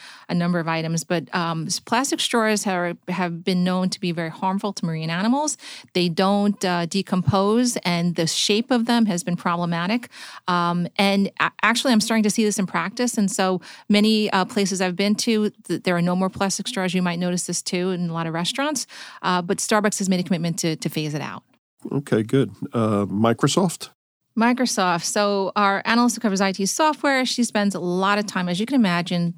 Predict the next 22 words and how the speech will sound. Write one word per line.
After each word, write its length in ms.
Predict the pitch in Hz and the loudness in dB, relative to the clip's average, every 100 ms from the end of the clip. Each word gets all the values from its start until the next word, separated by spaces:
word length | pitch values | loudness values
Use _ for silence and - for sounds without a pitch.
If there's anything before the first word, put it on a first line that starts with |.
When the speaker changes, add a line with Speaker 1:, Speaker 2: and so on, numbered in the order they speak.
| - | -6
Speaker 1:
thinking 260 | 180 185 | -4 -2
about 260 | 175 165 165 | 0 -2 -2
data 220 | 165 165 | -2 -4
security 420 | - 175 160 156 | -4 -8 -8 -6
and 80 | 156 | -8
customer 300 | 147 151 165 | -6 -6 -8
privacy 480 | 160 151 143 156 139 | -6 -6 -6 -8 -10
because 420 | - 160 165 147 | -10 -8 -6 -4
Microsoft 680 | 175 170 214 - 175 170 - | -4 -4 -4 -4 -4 -4 -6
is 400 | - 165 156 151 | -4 -2 -2 -6
one 160 | 170 165 | -6 -6
of 120 | 156 | -6
the 80 | 160 | -4
leading 360 | 160 185 214 | -2 0 0
companies 380 | 208 - 175 170 | 0 -4 -4 -4
to 60 | - | -4
take 120 | 156 | -4
market 320 | 165 170 202 | -2 -2 -2
share 380 | - 180 160 165 | -2 -2 -2 -4
in 80 | 160 | -4
the 80 | 151 | -6
cloud. 480 | - 160 156 240 | -4 -4 0 -2